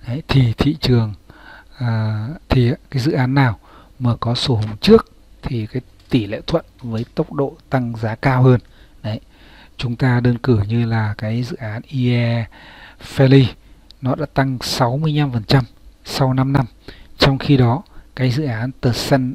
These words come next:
Avenue nó chỉ tăng ba mươi tư phần trăm thôi sau cùng một thời gian như vậy. Đấy, thì đấy là chúng ta đang, à, có xét so sánh, và như vậy là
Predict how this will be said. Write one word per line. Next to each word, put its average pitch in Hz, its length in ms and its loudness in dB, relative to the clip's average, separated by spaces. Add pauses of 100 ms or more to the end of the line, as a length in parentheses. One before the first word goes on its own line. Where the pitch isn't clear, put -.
(120)
Avenue 135 640 2 (560)
nó 131 100 0
chỉ - 180 -4
tăng 123 460 -6
ba 135 120 4
mươi 131 80 2 (200)
tư 196 200 6
phần 131 260 0
trăm 135 240 0
thôi 131 220 -2 (380)
sau 131 380 -2 (100)
cùng 139 220 4
một 117 140 0
thời 113 160 4
gian 120 240 0
như 123 80 0
vậy. 110 160 2 (280)
Đấy, 107 280 -8
thì - 140 -14
đấy 113 200 -4
là 123 220 -4
chúng 113 180 -10
ta 120 240 -4 (420)
đang, 123 300 -4
à, 113 460 -4 (120)
có 117 220 -4
xét - 300 -2 (360)
so 127 260 0
sánh, 123 280 -2 (520)
và 120 140 -2
như 120 120 -4
vậy 135 240 -2
là 113 340 -2